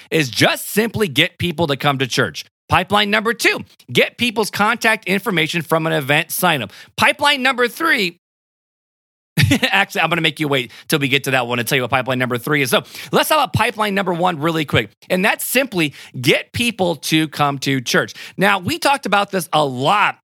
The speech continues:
two episodes ago here on the Small Church Media Podcast,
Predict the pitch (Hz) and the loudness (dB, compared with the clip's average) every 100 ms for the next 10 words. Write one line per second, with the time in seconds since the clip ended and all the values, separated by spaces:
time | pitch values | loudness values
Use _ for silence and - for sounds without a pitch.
0 | - 175 160 156 156 147 123 117 117 110 | -4 0 0 0 -2 -2 -2 -2 -2 0
1 | 135 127 113 104 123 117 107 131 113 123 | 0 0 -2 -4 -4 -6 -6 -4 -2 0
2 | 120 117 151 165 | -2 0 -2 -2